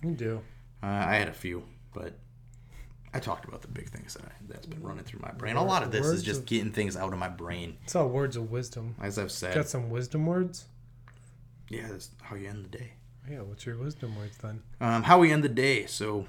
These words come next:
Speaker 1: Wisdom words.
Speaker 2: before we get into that, remember the charity of the month.
Speaker 1: Yeah. nami.
Speaker 2: nami of Washington
Speaker 1: nami.
Speaker 2: County.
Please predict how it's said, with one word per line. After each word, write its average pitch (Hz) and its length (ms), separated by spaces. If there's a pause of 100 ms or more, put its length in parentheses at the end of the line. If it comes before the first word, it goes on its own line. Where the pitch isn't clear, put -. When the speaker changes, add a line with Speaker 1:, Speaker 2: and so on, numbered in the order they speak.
(100)
Speaker 1:
Wisdom 240 680
words. 170 540
Speaker 2:
before 160 340
we 143 140
get 131 240
into 117 280
that, 110 220
remember 113 680
the 98 120
charity 101 500
of 98 60
the 92 80
month. 92 260
Speaker 1:
Yeah. 117 220 (180)
nami. 127 320
Speaker 2:
nami 104 560 (100)
of 95 120
Washington 254 540
Speaker 1:
nami. 330 80
Speaker 2:
County. 196 360